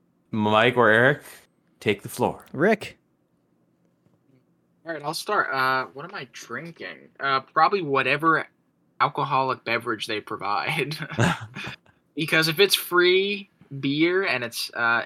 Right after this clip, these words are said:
Speaker 3: in the Stanley Cup that I earned, it's gonna taste delicious.
Speaker 2: Well, here's my question.
Speaker 3: Um,
Speaker 2: 'Cause they, they have two there, it seems. It's either beer or it's champagne.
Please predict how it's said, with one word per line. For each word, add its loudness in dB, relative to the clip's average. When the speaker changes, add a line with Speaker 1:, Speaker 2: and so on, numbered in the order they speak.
Speaker 3:
in -6
the -6
Stanley -6
Cup -6
that -8
I -2
earned, -8
it's -10
gonna -8
taste -10
delicious. -16
Speaker 2:
Well, 4
here's 4
my 0
question. -4
Speaker 3:
Um, -10
Speaker 2:
'Cause 2
they, 4
they 6
have 4
two 2
there, -2
it -10
seems. -8
It's -4
either 2
beer 2
or 0
it's -6
champagne. -4